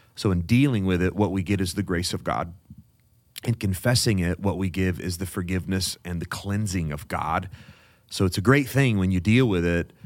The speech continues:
but if there's anything breaking your fellowship, I, I'm just asking, would you,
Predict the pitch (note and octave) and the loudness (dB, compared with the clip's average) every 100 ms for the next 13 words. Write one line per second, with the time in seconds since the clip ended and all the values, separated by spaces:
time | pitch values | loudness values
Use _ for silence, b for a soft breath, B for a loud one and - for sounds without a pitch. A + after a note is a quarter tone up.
0 | B B F#2 F2+ F#2+ A2+ B2 - A2 F#2 | B B -6 0 2 4 2 2 0 2
1 | G2+ G2+ G#2 F#2+ E2+ - F2+ A2 F2+ F2+ | 2 2 0 0 -2 -2 -2 -2 -2 -4
2 | D2+ C#2+ - G2 F#2 - F#2+ G2 - G2 | -4 -6 -12 -12 -10 -8 -4 -4 -4 -6
3 | F#2 F#2+ E2 F2+ F2 E2 | -4 -2 -2 -4 -2 -2